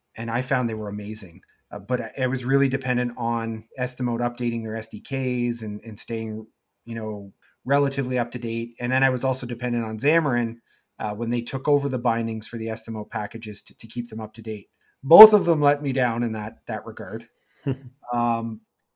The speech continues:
Speaker 1: so I decided to write it pure, pure, uh, Bluetooth plugin, uh, for Android that was a hundred percent C sharp,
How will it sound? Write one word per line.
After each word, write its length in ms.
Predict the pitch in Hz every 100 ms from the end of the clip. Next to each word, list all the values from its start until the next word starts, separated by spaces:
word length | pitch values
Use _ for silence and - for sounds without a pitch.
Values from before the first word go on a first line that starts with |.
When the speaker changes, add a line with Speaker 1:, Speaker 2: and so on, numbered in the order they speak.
| -
Speaker 1:
so 200 | - 147
I 140 | 143 170
decided 440 | 175 165 147 139
to 60 | 127
write 220 | 127 123
it 240 | 120 -
pure, 640 | - 135 135 135 131 123 - _ _ _ -
pure, 920 | - 151 156 156 151 147 143 127 120
uh, 240 | 123 120 113
Bluetooth 640 | 107 127 139 135 131 123
plugin, 580 | - 131 127 123 120 120 -
uh, 80 | 120
for 180 | -
Android 640 | 117 131 127 127 131 131 - _ _ _ -
that 120 | 127
was 140 | 120
a 60 | 113
hundred 280 | - 139 127
percent 400 | 123 127 123 120
C 160 | 127
sharp, 400 | 117 131 135 139